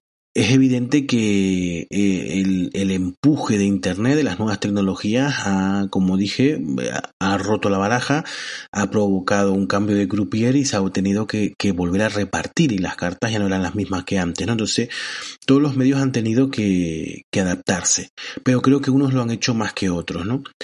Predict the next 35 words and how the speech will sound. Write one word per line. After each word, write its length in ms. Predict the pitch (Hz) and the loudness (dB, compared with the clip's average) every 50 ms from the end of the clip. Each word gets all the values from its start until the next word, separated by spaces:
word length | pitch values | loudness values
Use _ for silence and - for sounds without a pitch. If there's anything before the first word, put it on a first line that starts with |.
| - - - - _ _ | -16 -16 -18 -20 _ _
O, 160 | 110 110 104 - | 0 0 0 2
o 160 | - 107 110 | 2 0 2
de 80 | 104 113 | 2 2
una 180 | 117 117 110 | 2 2 0
forma 520 | 104 - 113 107 107 110 113 113 110 60 65 104 104 | 0 0 0 2 2 2 2 0 0 -2 -4 -6 -4
quizás 400 | - 107 95 - 117 107 98 110 | -2 0 2 2 2 0 0 0
más 160 | 107 101 98 | 0 0 0
inteligente. 680 | 107 98 107 101 101 - - 104 95 90 82 - 82 - _ _ _ _ _ _ _ _ _ _ _ _ _ - | -2 0 0 0 -2 0 -2 -2 -2 -2 -4 -6 -12 -12 _ _ _ _ _ _ _ _ _ _ _ _ _ -10
Como 220 | - - 98 101 104 | -4 0 0 2 2
decía 240 | 104 95 - - 123 | 2 0 2 2 2
en 80 | 123 | 2
la 60 | 123 | 2
introducción, 760 | 123 123 - 123 123 120 117 110 - - 147 147 135 131 143 - - - - - - - - - | 0 2 2 2 2 2 0 -2 0 2 2 2 4 2 0 -2 -4 -8 -12 -12 -12 -14 -6 -2
eh, 240 | 107 110 104 101 | 0 0 2 2
la 160 | 101 104 101 - | 2 0 0 2
prensa 300 | 104 120 120 - - 104 | 2 2 2 2 0 -2
escrita 400 | - - 139 135 135 - 95 - | 0 2 2 2 2 0 -2 0
sigue 320 | - - 139 123 113 101 | 0 2 2 2 0 -2
funcionando, 720 | - - 104 98 - - 127 139 143 143 139 139 147 156 - - | -2 -2 -4 -2 0 0 0 0 2 2 2 0 0 -2 0 -2
lo 280 | 110 104 104 104 - | -2 0 0 -2 -2
que 300 | - - 117 123 135 135 - | -2 0 2 2 2 0 0
ha 100 | - 98 | -2 -2
mutado, 640 | 104 104 101 101 98 - 131 123 101 87 87 85 95 | 0 2 0 0 0 0 0 0 0 -2 -6 -6 -6
¿no? 160 | 120 147 156 | -6 -6 -6
Ya 240 | - 107 113 107 110 | -6 -4 -2 -2 0
no 180 | 113 120 120 120 | 0 0 0 0
uno, 300 | 120 120 117 110 107 - - | 0 0 0 -2 -4 -4 -2
ya 100 | 113 117 | 0 0
uno 220 | 120 120 123 135 127 | 2 2 2 2 2
no 160 | 113 101 98 | 2 0 0
va 120 | 110 113 | 0 -2
a 80 | 107 104 | -2 -4
comprar 360 | - 101 95 90 98 98 95 | -4 -4 -4 -2 -2 -4 -2
un 120 | 95 95 92 | -4 -4 -4
periódico 720 | 101 92 90 95 95 95 98 98 98 - 110 110 113 | -2 -2 0 0 0 0 0 -2 -2 -4 -4 -2 -2